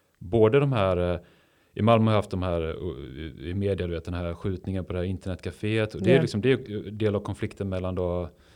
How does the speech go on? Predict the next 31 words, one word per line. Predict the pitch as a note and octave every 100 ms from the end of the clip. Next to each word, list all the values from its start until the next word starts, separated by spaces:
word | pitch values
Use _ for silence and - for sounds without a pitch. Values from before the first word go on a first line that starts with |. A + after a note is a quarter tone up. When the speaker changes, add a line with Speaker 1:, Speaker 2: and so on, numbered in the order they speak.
| _
Speaker 1:
han, | - F#2 F2+
eh, | D#2 F2 - - F2+ _ _ -
Los | G2 F2+
Suecos | A2 G2 - E2 F#2
och |
dem | F#2+ B2 C3+ C3
och, | - F3+ E3+
Speaker 2:
Mm. | F#2+
Speaker 1:
eh, |
den | F#2 G2
andra | G2 F2+ F2+ F2+ F2+
Danny, | G#2 A2 F2 A2+ - -
eh, | F3
Speaker 2:
Mm. | F2+ F#2+ - -
Speaker 1:
trettiosjuåringen | G#2 G2 - G#2 G#2 G2 F2+
som | - E2+
han | E2+
kallades | F#2 F2 E2+
i |
media. | F#2 G2 F2+ G2 -
Speaker 2:
Mm. | F#3 F#3+ - _ _ _ _ _ _ _ _ _ _
Speaker 1:
De, | - A#2+ - B2+
bo-, | B2 F3+ B2
alltså, | C3+ C#3+ - -
det | - G#2 A#2
finns | D#3+ D3
ju |
uppgifter | D#3+ D#3 E3 F3 A#2
att | G#2 -
båda | D2+ G#2 C#3 C3+ A#2+ F#3+
de | G2+ F2